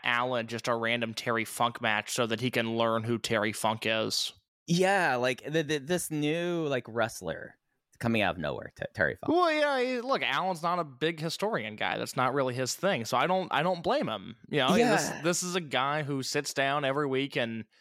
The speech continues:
Speaker 1: enjoys his Monday Night Raw and his N X T and his N X T Level Up and his Friday Night SmackDown. And that's, that's who he is. And there's nothing wrong with that.
Speaker 2: I, I mean,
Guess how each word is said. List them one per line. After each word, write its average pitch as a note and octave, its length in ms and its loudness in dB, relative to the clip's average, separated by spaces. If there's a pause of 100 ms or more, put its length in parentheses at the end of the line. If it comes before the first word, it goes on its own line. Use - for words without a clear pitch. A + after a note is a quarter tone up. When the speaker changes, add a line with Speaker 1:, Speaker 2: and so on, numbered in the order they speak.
(220)
Speaker 1:
enjoys B2+ 560 2
his A#2+ 140 -4
Monday A#2 300 0
Night G#2+ 180 -2
Raw E3 580 0
and A2 220 -4
his G#2+ 200 -6
N A#2 120 -2
X - 240 -2
T F3+ 380 0
and A2+ 100 -2
his A2+ 120 -6
N A#2+ 120 -2
X A#2 180 -4
T A#2+ 180 -4
Level G#2+ 380 0
Up F3+ 260 2
and G#2 120 -2
his G2+ 160 -4
Friday A2 280 0
Night G#2 200 -4
SmackDown. G3 760 -2
And D#3 80 -2
that's, A#3+ 220 -2
that's D4 240 -2
who D#4+ 140 2
he D#4 220 0
is. G#3+ 140 0
And E3 80 -4
there's G#3+ 160 0
nothing A3+ 240 -2
wrong D#3 220 0
with A2 120 -8
that. G2+ 280 -2 (600)
Speaker 2:
I, D3+ 180 4
I D3+ 240 4
mean, C#3+ 520 0